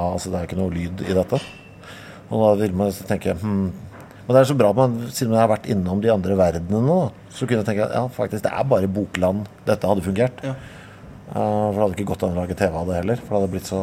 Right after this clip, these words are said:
Speaker 1: støkt på en eller annen måte. Så, så da var det sånn, ja, da var det egentlig sånn digg, eh,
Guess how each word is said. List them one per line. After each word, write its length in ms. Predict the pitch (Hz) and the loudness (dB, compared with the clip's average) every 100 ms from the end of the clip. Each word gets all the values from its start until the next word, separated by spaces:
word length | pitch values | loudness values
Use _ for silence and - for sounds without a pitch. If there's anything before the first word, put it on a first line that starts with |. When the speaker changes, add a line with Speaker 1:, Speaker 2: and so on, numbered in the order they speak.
| 95 | -4
Speaker 1:
støkt 280 | - 127 - - | -4 -4 -6 -12
på 20 | - | -4
en 80 | |
eller 140 | 117 113 | -2 -2
annen 80 | 113 | -2
måte. 180 | 151 151 - - - - - - - - - - - - - - - | -4 -6 -10 -20 -20 -20 -20 -20 -20 -20 -20 -20 -20 -20 -20 -20 -12
Så, 80 | - | -2
så 80 | 147 139 | 4 6
da 60 | 185 | 6
var 80 | 170 | 6
det 80 | 139 117 | 4 2
sånn, 180 | 110 101 101 | 0 0 0
ja, 140 | 123 156 - - | 0 -2 -6 -2
da 140 | - | 4
var 100 | 151 | 6
det 80 | 135 120 | 6 4
egentlig 240 | 104 113 | 2 -2
sånn 140 | 104 101 92 | -2 -2 -2
digg, 260 | 92 92 | -2 0
eh, 320 | 101 95 92 | 2 2 -2